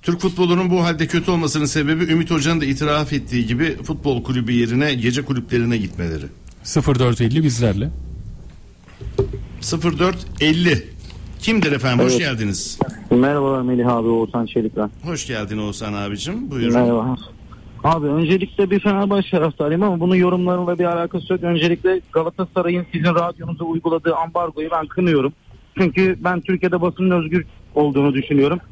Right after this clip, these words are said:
Speaker 3: Sizlere bu yapılanın en büyük algı olduğunu düşünüyorum ben. Öncelikle bunu söylemek istedim.
Speaker 1: Oğuzhan, şu ana kadar hiçbir açıklamam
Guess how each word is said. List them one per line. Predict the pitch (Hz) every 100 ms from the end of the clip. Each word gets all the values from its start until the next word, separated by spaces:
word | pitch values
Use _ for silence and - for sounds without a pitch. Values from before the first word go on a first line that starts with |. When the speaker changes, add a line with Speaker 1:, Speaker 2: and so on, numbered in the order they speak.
| - - 190
Speaker 3:
Sizlere | 160 175 175
bu | 175
yapılanın | 180 170 165 165 190 - - - -
en | 185 180
büyük | 180 170
algı | 160 170 175
olduğunu | 165 165 175
düşünüyorum | 139 135 120 110 113
ben. | 160 - - - - - - - _ - _ - _ _ - -
Öncelikle | 165 156 165 156 147
bunu | 170 -
söylemek | 131 117 113 -
istedim. | - 110 190
Speaker 1:
Oğuzhan, | 185 180 180 151 143
şu | 214 196
ana | 185
kadar | 185 180
hiçbir | 175 - 190
açıklamam | 170 175 165 165 160 156